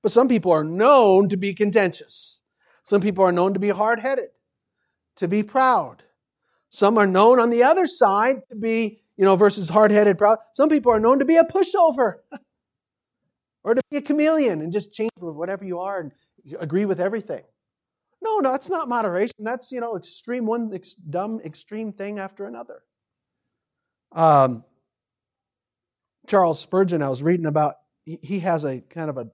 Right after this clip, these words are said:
he, he wrote a little book called John Plowman's Plow something. And he has a talk on this one verse. It's very interesting.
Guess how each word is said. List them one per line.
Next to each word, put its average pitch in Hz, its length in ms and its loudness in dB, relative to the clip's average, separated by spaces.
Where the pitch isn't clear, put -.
he, 240 140 -2
he 208 120 -2
wrote 277 180 4
a 233 60 0
little 202 140 4
book 175 260 0
called 143 280 -4
John 165 320 -4
Plowman's 165 840 -4
Plow 151 320 -10
something. 113 460 -20
And 151 200 -12
he 156 180 -8
has 180 240 -8
a 135 60 -8
talk - 580 -14
on 135 160 -12
this 143 180 -10
one 156 260 -10
verse. 151 360 -8
It's - 160 -20
very 156 280 -10
interesting. 147 560 -18